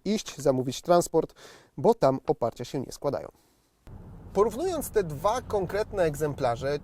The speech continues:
ciężko jest stwierdzić, który napęd jest lepszy,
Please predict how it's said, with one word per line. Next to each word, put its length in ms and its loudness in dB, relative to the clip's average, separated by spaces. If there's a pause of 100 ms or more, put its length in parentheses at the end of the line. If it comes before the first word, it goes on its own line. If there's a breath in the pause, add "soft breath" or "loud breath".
ciężko 640 -2
jest 340 0 (100)
stwierdzić, 1120 -2
który 680 0
napęd 640 2
jest 580 0
lepszy, 580 -2